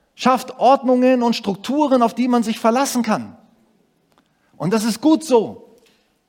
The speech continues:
Das brauchen wir. Und der Heilige Geist hat durch diese Stelle da ordnete Jesu an, dass, Jesus an, dass sie sich in Gruppen in Gras setzen sollten. Sie bildeten Gruppen von jeweils fünfzig und hundert Personen.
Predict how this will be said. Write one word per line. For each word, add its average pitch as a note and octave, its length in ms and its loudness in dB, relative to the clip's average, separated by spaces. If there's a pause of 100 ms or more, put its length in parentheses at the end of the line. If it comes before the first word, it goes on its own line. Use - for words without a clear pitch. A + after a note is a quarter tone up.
(340)
Das G#3+ 260 0
brauchen B3 560 2
wir. F3+ 260 -2 (2750)
Und D#3+ 220 -6 (240)
der E3+ 120 0
Heilige G3+ 300 2
Geist G#3+ 320 0
hat G3+ 140 -4
durch G#3 120 -4
diese G3+ 260 -6
Stelle G3+ 540 0 (440)
da B2+ 100 -2
ordnete E3+ 340 0
Jesu F3 240 -4
an, F#3+ 260 -2
dass, - 340 -8
Jesus E3 300 -6
an, E3+ 140 -4
dass E3+ 100 -8
sie E3 80 -12
sich D#3 160 -12
in D#3 100 -10
Gruppen E3 280 -12
in C#3+ 120 -10
Gras E3 260 2
setzen E3 280 -14
sollten. D#3+ 380 -6
Sie C#3 100 -12
bildeten C#3 380 -8
Gruppen E3 360 -10
von D3 120 -12
jeweils C#3 240 -6
fünfzig E3+ 320 -12
und C3+ 80 -6
hundert D#3 220 -4
Personen. D3+ 420 -6